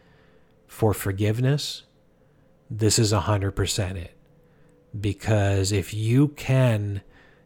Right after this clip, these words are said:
picture them and feel that energy signature, and as I always say, the, the hugging method, being like a hug 'em to get rid of that feeling of anger and mistrust and whatever,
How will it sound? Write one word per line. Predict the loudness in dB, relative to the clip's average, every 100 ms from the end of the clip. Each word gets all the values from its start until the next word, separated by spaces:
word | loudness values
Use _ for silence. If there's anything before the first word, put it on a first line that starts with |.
| _ _ _ _ _ _ _ _ _ _
picture | 2 2 2 2 4
them | 4 0 -2
and | -4 -6
feel | -6 0 4 6 6
that | 4 2
energy | 0 0 -2 -4
signature, | 0 0 0 0 -2 -4 -4 -6
and | -6 -4 -4
as | -2 0 0
I | 0
always | 0 0
say, | 0 0
the, | 2 -2
the | -4 -6
hugging | -2 0 2 0 0
method, | 0 0 0 -2 -4 -12 _ -20 -20 -18 -6
being | 0 0 0
like | 0
a | -2
hug | 2 2 4
'em | 2 0
to | -4
get | -4 -4 -4
rid | -4
of | -2
that | -4 -6
feeling | -4 -4 -2 -4
of | -4
anger | -4 -2 0 0 2 0
and | -2 -4 -10 -14 -20 -20 -20 -6
mistrust | -2 0 0 2 2 2 -2
and |
whatever, | -2 2 4 4 2